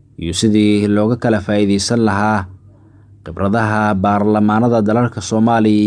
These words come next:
iyo Luxembourg. Iyo sidoo kale tababarada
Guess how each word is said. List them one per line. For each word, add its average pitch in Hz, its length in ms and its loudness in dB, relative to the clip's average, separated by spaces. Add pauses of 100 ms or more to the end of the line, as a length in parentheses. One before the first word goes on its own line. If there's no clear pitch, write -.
(100)
iyo 107 160 2 (100)
Luxembourg. 92 680 -4 (1200)
Iyo 87 100 -2
sidoo 107 320 0
kale 110 240 0
tababarada 107 540 0